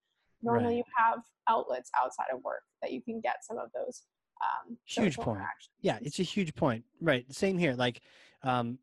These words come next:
Speaker 2: and I actually have an office, so the, the checks go there, and I get to just get out of the house and get out of my P Js. But at the same time, eh, a lot of it's remote. And you're right, it's remote, but we have the outlets,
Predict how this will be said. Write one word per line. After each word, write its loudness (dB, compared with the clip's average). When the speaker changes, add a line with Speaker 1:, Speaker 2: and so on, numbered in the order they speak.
Speaker 2:
and -2
I 4
actually -2
have 2
an 0
office, -4
so -4
the, -4
the -12
checks 2
go 6
there, 6
and 2
I 0
get -2
to -2
just -10
get 2
out 2
of 0
the -2
house 2
and -8
get -2
out -2
of -8
my -6
P -4
Js. 0
But 0
at 0
the -14
same -2
time, 0
eh, -16
a 0
lot 6
of 6
it's 0
remote. 0
And 2
you're 2
right, 2
it's -8
remote, 0
but 0
we -8
have -6
the -6
outlets, -2